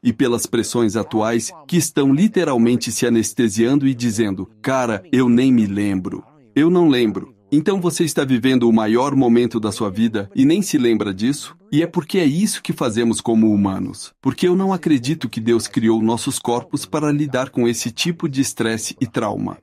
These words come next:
E então temos que encontrar uma maneira de continuar, porque queremos os resultados disso,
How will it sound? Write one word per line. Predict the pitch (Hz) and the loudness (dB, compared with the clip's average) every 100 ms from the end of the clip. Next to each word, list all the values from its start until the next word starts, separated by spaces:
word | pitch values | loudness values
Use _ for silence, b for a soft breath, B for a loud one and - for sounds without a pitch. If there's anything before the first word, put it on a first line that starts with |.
| _ | _
E | 151 | 2
então | 170 147 175 170 | 2 2 0 0
temos | 170 160 143 | 0 -2 0
que | 180 | 0
encontrar | 147 139 123 127 | 2 0 0 0
uma | 120 117 | 2 2
maneira | 113 110 120 131 120 | 2 2 2 2 0
de | 117 | 0
continuar, | 131 117 139 117 104 - _ | -2 0 2 2 0 -6 _
porque | - - 170 | -4 -2 -2
queremos | 156 151 185 147 | 0 0 2 0
os | 123 | 0
resultados | 123 117 113 110 110 110 107 | 0 0 0 -2 -2 -2 -4
disso, | 110 139 170 | 0 0 0